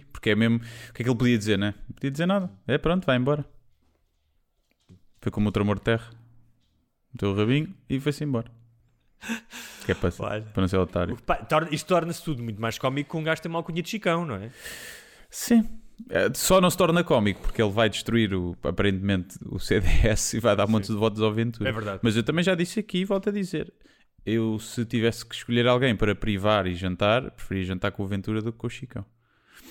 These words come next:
Speaker 2: Neste momento, com a repugnância que eu tenho pelo Ventura, não. Confesso
Speaker 1: Ah, eu
Speaker 2: que não.
Speaker 1: preferia, eu preferia.
Speaker 2: Não, não, não.
Speaker 1: Eu
Speaker 2: Então
Speaker 1: preferia.
Speaker 2: porquê que preferias?
Speaker 1: Porque pref-, parece-me mais animado. Acho que vai ser mais animado o jantar.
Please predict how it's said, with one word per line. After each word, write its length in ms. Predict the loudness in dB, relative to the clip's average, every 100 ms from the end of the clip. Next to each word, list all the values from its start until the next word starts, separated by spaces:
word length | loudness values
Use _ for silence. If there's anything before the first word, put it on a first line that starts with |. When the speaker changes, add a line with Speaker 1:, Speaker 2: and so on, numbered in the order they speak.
| -20 _ _ _ _ _ _ _ _ _
Speaker 2:
Neste 320 | -4 -4 -2 -6
momento, 500 | -2 0 0 -2 -4
com 240 | 0 2
a 40 |
repugnância 680 | 2 0 0 0 -4 -4 -6
que 100 | -6
eu 60 | -4
tenho 240 | -4 -6
pelo 220 | -6 -6
Ventura, 360 | -6 -6 -4 -6
não. 180 | -6 -10 _ -6
Confesso 60 |
Speaker 1:
Ah, 200 | -2 -2
eu 100 | -2
Speaker 2:
que 60 | -6
não. 60 | -10
Speaker 1:
preferia, 220 | -10 -12 -12
eu 80 | -14
preferia. 260 | -10 -10 -8
Speaker 2:
Não, 80 | -10
não, 100 | -16
não. 60 |
Speaker 1:
Eu 80 | -20 _ _ -6
Speaker 2:
Então 160 | -4
Speaker 1:
preferia. 20 |
Speaker 2:
porquê 220 | -4 -6 -8
que 40 |
preferias? 520 | -10 -8 -6 -6 -12 _ -20 -20 _ -10
Speaker 1:
Porque 200 | -8 -6
pref-, 200 | -6 -4
parece-me 340 | -2 -2 -2 -2
mais 220 | 0 0
animado. 440 | -2 -2 -4 -4
Acho 120 | -6 -6
que 40 |
vai 80 | -8
ser 120 | -4
mais 220 | -2 0
animado 360 | 0 2 2 2
o 40 |
jantar. 460 | 4 4 4 0